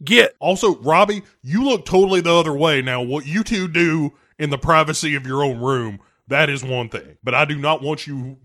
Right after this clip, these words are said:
Speaker 2: getting off to her peeing right now in front of me.
Speaker 1: I don't care how long you two been dating.
Speaker 2: She goes out, uh, further than, uh, he originally, originally intends. Then she goes to the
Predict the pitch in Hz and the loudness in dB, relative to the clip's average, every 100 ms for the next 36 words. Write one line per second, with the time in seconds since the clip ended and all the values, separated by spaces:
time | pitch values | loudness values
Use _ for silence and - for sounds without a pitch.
0 | 107 127 170 131 156 143 143 139 139 - | -8 -4 -2 0 0 0 -2 -2 -2 -4
1 | 147 131 113 104 113 117 131 113 - 120 | -10 -8 -8 -8 -10 -8 -8 -8 -8 -10
2 | 98 - - 226 233 233 180 196 185 151 | -10 -16 -2 4 6 6 4 2 2 0
3 | 135 160 127 117 113 110 104 _ 175 - | -2 -4 -4 -6 -10 -12 -18 _ -16 -12
4 | - 233 214 185 165 156 151 143 139 180 | -8 -6 -4 -2 0 0 2 0 -4 -10
5 | 170 160 170 156 151 139 131 120 113 107 | -10 -8 -4 -2 -2 -2 -2 -4 -6 -6
6 | 107 113 107 101 101 101 107 98 101 101 | -10 -10 -8 -8 -8 -10 -10 -10 -10 -10
7 | 95 101 92 90 90 120 117 113 110 107 | -12 -12 -14 -14 -16 -10 -8 -8 -10 -12
8 | 95 92 95 92 151 113 87 85 90 - | -14 -16 -18 -16 -14 -14 -16 -18 -20 -20
9 | 185 131 156 180 175 175 - - _ - | -20 -10 -4 -2 -4 -6 -14 -20 _ -18
10 | - 202 214 196 185 175 147 127 | -12 -8 -4 -2 -2 -4 -8 -8